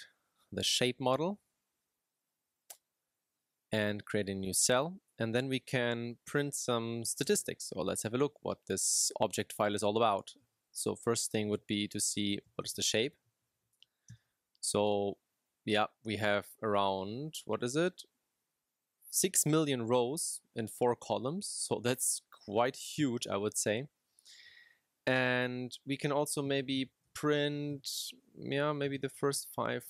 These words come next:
rows or so. And there you see the first five rows. We see here the type, the X one, X two, X three. And how does the file look like in total? So the shape model ha-, contains two,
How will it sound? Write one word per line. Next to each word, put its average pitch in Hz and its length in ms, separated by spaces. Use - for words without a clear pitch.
rows 123 400
or 104 80
so. 120 380
And 117 160
there 127 100
you 123 140
see 123 440
the 113 60
first 123 320
five 110 260
rows. 127 360
We 113 60
see 110 300
here 110 300
the 101 80
type, 135 480
the 85 80
X - 220
one, 113 220
X - 160
two, 107 200
X - 220
three. 98 220
And 127 100
how 165 140
does 175 220
the 143 100
file 131 300
look 123 280
like 95 280
in 104 100
total? 101 380
So 123 340
the 143 460
shape 185 260
model 143 280
ha-, 127 140
contains 131 560
two, 135 160